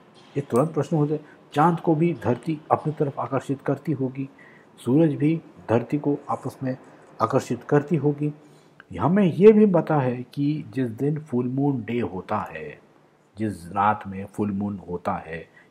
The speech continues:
या जिस रात अमावस्या होती है, उस दिन हाई tide और low tide का occurrence होता है, ये भी आपको पता है। तो यानी कि इसका अर्थ ये हुआ, ये कल्पना कीजिए,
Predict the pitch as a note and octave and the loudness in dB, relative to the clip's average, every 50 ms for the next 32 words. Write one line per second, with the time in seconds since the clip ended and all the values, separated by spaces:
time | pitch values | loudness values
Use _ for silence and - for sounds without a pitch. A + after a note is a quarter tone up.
0 | _ G#2+ A2+ G#2+ - - C3 B2 - - G#2 G#2 G#2+ G#2+ - - A2 A2+ C3 C#3 | _ -2 -2 -2 0 -2 -4 -6 -4 -6 -4 -4 -4 -6 -6 -8 -6 -4 -2 -2
1 | C#3+ C3 B2 - - B2+ G#2+ F2+ E2 F2+ F2 - F2 E2 E2+ F#2+ A2+ - - - | -4 -4 -6 -6 -4 -4 -4 -4 -6 -8 -10 -12 -14 -14 -12 -12 -14 -14 -16 -20
2 | - - _ - C3 B2+ B2+ C#3+ D3 D3+ A#2 G#2+ - A#2+ B2+ C3+ C3+ - B2 B2 | -20 -20 _ -4 -4 -2 0 0 0 0 0 0 0 0 0 0 0 0 -2 -2
3 | B2+ B2 A#2 A#2+ B2+ B2 A#2+ A2+ G#2+ G#2+ G#2 G#2 - A2+ G#2+ A2 - - - D#3 | -2 -2 -2 0 0 0 0 0 2 2 2 2 2 2 2 2 0 2 4 4
4 | F#3+ - - - - - - - - - - - - - - - - - - - | 4 4 2 -6 -18 -20 -20 -20 -20 -20 -20 -20 -20 -20 -20 -20 -20 -20 -20 -20
5 | - - - - - - - - - - - - - - - - - C3+ - F#3 | -20 -20 -20 -20 -20 -20 -20 -20 -20 -20 -20 -20 -20 -20 -10 -2 -2 4 6 6
6 | F3+ F3 E3+ D3 - D3+ C#3+ C#3 - B2 A2 A2 A2 - - - - - _ _ | 6 6 4 2 0 0 -2 0 -2 -4 -4 -6 -8 -10 -14 -20 -20 -20 _ _
7 | _ G2+ B2+ D#3+ E3+ F#3+ F3+ E3+ D#3+ - - D#3+ C#3 D#3 C#3 - C3+ B2 A#2 A#2+ | _ 0 0 2 2 2 2 2 2 0 -4 -4 -4 -4 -6 -6 -6 -6 -6 -10
8 | - _ _ _ _ _ _ _ _ _ _ _ - A3+ D#3+ - - - G#2 - | -12 _ _ _ _ _ _ _ _ _ _ _ 0 0 0 0 -4 0 2 4
9 | C#3 F#3 A3+ A3+ - - - - - - - - - _ _ _ _ _ _ _ | 4 6 6 4 4 0 -8 -14 -16 -20 -20 -20 -20 _ _ _ _ _ _ _
10 | D#3+ B2 - - - G#3 - - - - F3 E3+ - - B2 A2+ G#2 F#2 F2+ F2+ | -6 -6 -4 0 0 0 0 2 2 2 2 2 0 -4 -4 -4 -2 -2 -4 -4
11 | G#2 B2 - F3 F#3+ A3 A3 A3 - - C3 C3+ C3+ - G3+ G#3 F3+ - - A2 | -6 -6 0 4 6 6 6 4 4 4 4 4 4 4 2 2 2 0 0 -2
12 | G2 E2+ D#2+ F2+ - - | -2 -2 -6 -10 -12 -12